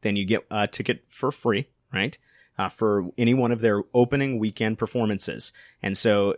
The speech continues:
you can go to their, uh, go to their ticket sales online and you enter the, the discount code is P T P bogo. So P T P B O G O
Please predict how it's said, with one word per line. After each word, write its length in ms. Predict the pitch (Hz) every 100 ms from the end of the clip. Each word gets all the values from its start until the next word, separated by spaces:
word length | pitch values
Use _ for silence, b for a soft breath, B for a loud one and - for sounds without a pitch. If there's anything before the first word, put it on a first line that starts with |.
| -
you 300 | 104 107 101
can 240 | 120 101
go 160 | 107 104
to 180 | -
their, 300 | 101 98 92
uh, 300 | 90 90 90 90 _ _
go 160 | - 104
to 140 | -
their 240 | 98 92 92
ticket 320 | - 127 123
sales 400 | 131 117 113 110
online 640 | 104 101 107 110 110 110 - _ _ _ _
and 280 | - 101 98
you 100 | 98
enter 160 | 101 104
the, 260 | 95 92 90
the 180 | 107
discount 420 | 95 135 - 156 139
code 220 | 131 120
is 160 | 101 - b _
P 380 | - 160 165 - -
T 320 | - 147 151 -
P 400 | 127 110 123 - _ _ _ 101
bogo. 440 | 95 120 95 87 _
So 220 | - - 92
P 180 | -
T 160 | 170 165
P 180 | - 147
B 220 | 113 117 -
O 120 | 113
G 220 | 113 139
O 220 | 156 185